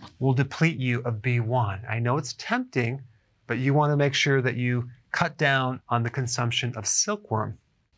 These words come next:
Also, consuming the larvae of insects high in thiaminase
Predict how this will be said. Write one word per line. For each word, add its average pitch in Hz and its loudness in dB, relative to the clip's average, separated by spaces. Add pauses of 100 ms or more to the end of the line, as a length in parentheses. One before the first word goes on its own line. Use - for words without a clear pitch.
(140)
Also, 160 2
consuming 196 0
the 165 2
larvae 139 0
of 113 -2
insects 147 -2
high 135 0
in 107 -2
thiaminase 160 -2